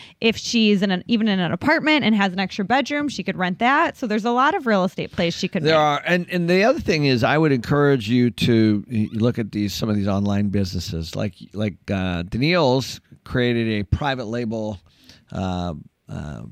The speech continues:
Speaker 2: you know, stuff for your skin, right?
Speaker 1: Skincare line.
Speaker 2: Skincare <laughs> line, sorry. So I got the look. I don't know if you guys saw that.
Speaker 1: <laughs>
Speaker 2: But, uh, <laughs> so I got the skincare line. She, she did a private label skincare line.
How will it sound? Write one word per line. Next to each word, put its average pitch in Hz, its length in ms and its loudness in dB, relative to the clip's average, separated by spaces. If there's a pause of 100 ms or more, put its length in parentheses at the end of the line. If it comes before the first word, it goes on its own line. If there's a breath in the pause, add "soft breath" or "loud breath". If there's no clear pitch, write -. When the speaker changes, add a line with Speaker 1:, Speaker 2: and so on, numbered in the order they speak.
(320)
Speaker 2:
you 101 100 -4
know, 104 100 -4
stuff 107 360 -2
for - 100 -8
your 104 100 -8
skin, 107 340 -4
right? 98 200 -2
Speaker 1:
Skincare 180 300 -6
line. - 240 -10
Speaker 2:
Skincare 120 800 0
<laughs> 107 80 0
line, 95 220 -2
sorry. - 840 -4 (320 loud breath)
So 120 340 0 (340 loud breath)
I 127 120 -2
got 117 200 0
the 107 60 0
look. 110 300 2
I - 20 0
don't 117 100 2
know 117 60 4
if 95 100 0
you 95 60 -2
guys 98 180 -2
saw 101 220 0
that. 92 260 0
Speaker 1:
<laughs> - 40 -20 (280 loud breath)
Speaker 2:
But, 143 300 2
uh, 139 400 4
<laughs> - 40 -16
so - 180 0
I 156 80 4
got 170 180 0
the 127 80 2
skincare 139 640 0
line. 104 380 0 (220 loud breath)
She, 170 460 0
she 156 220 0
did 165 200 2
a 156 40 -2
private 151 340 0
label 139 260 0
skincare 135 600 -2
line. 92 400 -6